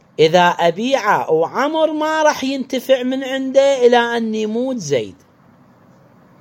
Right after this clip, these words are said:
بالإجارة هم مرت عليكم، وفي كثير من الكتب هم مرت عليكم. ممتاز جدا، أحسنتم. مسلوب المنفعة،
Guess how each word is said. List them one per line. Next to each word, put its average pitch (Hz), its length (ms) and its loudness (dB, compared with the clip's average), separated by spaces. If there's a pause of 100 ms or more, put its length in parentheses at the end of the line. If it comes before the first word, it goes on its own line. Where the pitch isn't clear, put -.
(640)
بالإجارة 139 920 0
هم 240 140 -4
مرت 202 380 -4
عليكم، 180 840 -6
وفي 131 300 -4
كثير 127 540 -4
من 127 220 -4
الكتب 220 480 2
هم 226 240 0
مرت 208 380 -2
عليكم. 185 760 -4 (920)
ممتاز 214 880 4
جدا، 233 480 -4
أحسنتم. 247 880 -6 (1300)
مسلوب 180 580 4
المنفعة، 220 880 0